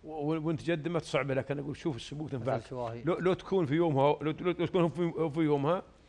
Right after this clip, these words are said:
Speaker 1: تنفعك في الشوط. هل، هل السباق يحسبون له حساب؟
Speaker 2: صح.
Speaker 1: اذا كانت مخره، هل السباق
Speaker 2: يتمون
Speaker 1: ما،
Speaker 2: عندها.
Speaker 1: ما يتابعون المطيه هل يصير قدام، يتابعون السبوق اللي يعرفونها.
Speaker 2: صح.
Speaker 1: سبوق. وهذه لو سبقها ادنى على الربيعات تتقنن فرصه.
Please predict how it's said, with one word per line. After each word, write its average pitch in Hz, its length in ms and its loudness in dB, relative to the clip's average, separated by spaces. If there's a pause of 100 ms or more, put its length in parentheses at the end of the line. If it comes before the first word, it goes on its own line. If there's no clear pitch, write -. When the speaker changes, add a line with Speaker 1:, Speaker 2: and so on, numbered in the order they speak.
(220)
Speaker 1:
تنفعك 123 340 2
في - 80 -14
الشوط. 110 260 -8 (1200)
هل، 151 240 -2 (200)
هل 139 140 4
السباق 135 420 -4
يحسبون 107 340 -6
له 107 80 -6
حساب؟ 101 280 -10 (340)
Speaker 2:
صح. - 320 -12
Speaker 1:
اذا 127 80 -4
كانت 131 260 -6
مخره، 143 400 -4 (380)
هل 135 120 -4
السباق 147 400 -4
Speaker 2:
يتمون 131 200 -2
Speaker 1:
ما، 113 60 -8
Speaker 2:
عندها. 113 180 -4
Speaker 1:
ما 180 140 8
يتابعون 175 340 6
المطيه 143 320 0
هل 123 60 2
يصير 120 240 -4
قدام، 113 280 -4 (640)
يتابعون 127 580 0
السبوق 147 460 -4
اللي 143 140 0
يعرفونها. 135 580 2 (380)
Speaker 2:
صح. 110 260 -8
Speaker 1:
سبوق. 131 420 -6 (340)
وهذه 185 520 4 (440)
لو 208 120 8
سبقها 170 400 8
ادنى 175 180 6
على 151 100 8
الربيعات 143 460 4
تتقنن 175 440 6
فرصه. 131 300 0